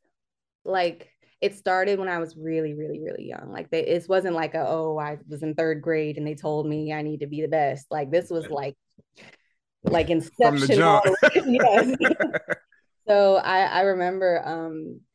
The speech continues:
Speaker 1: being, like, a little kid and I would get a B, like, on an assignment, they'd hand back grades. And as soon as I would see the B, I would just start sobbing. And, like,
Speaker 2: Mm.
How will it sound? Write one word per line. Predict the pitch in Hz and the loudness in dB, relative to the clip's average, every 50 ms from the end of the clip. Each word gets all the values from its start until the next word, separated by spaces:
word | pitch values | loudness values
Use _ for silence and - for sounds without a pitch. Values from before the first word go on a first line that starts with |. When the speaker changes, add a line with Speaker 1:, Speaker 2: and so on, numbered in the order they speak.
| _ _ _ _ - - - | _ _ _ _ -14 -12 -6
Speaker 1:
being, | 180 180 170 170 170 | -2 0 0 0 0
like, | 170 160 160 160 - | -2 -4 -6 -8 -8
a | - 170 | -6 -6
little | 165 160 156 156 | -6 -4 -6 -8
kid | - - - 160 165 165 160 156 151 - - - | -8 -6 -4 -2 -2 -2 -2 -4 -6 -10 -10 -8
and | 156 160 160 156 156 151 156 156 156 - _ _ _ _ | -6 -6 -6 -6 -6 -6 -8 -10 -10 -14 _ _ _ _
I | - 160 | -6 -4
would | 165 165 160 | -4 -4 -4
get | 165 165 - | -4 -6 -8
a | |
B, | - - _ 151 151 156 147 - - 185 190 - | -8 -10 _ -10 -10 -10 -10 -12 -16 -18 -14 -14
like, | 160 160 | -10 -8
on | 151 151 | -8 -8
an | 151 175 | -8 -8
assignment, | 165 156 - 156 156 156 165 165 165 170 - | -10 -10 -12 -10 -8 -6 -6 -6 -6 -6 -8
they'd | - 156 | -10 -12
hand | 160 165 160 160 | -10 -10 -8 -6
back | 151 165 156 | -6 -6 -6
grades. | 151 156 156 160 160 165 185 202 202 - _ _ _ _ _ _ _ _ _ _ _ _ _ | -6 -6 -6 -6 -6 -6 -8 -10 -12 -14 _ _ _ _ _ _ _ _ _ _ _ _ _
And | - 170 165 156 - - - 76 65 - - - _ _ _ _ _ _ - | -4 -4 -2 -4 -4 -6 -8 -12 -12 -14 -16 -20 _ _ _ _ _ _ -6
as | 180 175 - - - | -6 -6 -8 -12 -6
soon | - 175 165 170 | -4 -2 -2 0
as | 175 165 165 | -2 -2 -4
I | 156 - | -6 -6
would | - 151 151 | -8 -10 -10
see | - - 98 | -10 -14 -14
the | - 147 | -14 -14
B, | - - 131 143 135 - - - - _ _ | -14 -14 -14 -14 -14 -14 -16 -20 -20 _ _
I | 156 156 151 - | -10 -8 -8 -8
would | - - - | -10 -12 -12
just | - - - - - | -14 -16 -20 -20 -14
start | _ - - - - | _ -12 -12 -12 -16
sobbing. | _ - - - - _ _ 151 147 - - - - - - 120 123 123 127 131 131 131 131 123 | _ -20 -20 -20 -20 _ _ -10 -10 -10 -12 -18 -18 -18 -16 -14 -12 -12 -12 -10 -10 -10 -10 -10
And, | - 147 | -10 -10
like, | - - - | -10 -12 -12
Speaker 2:
Mm. | - | -12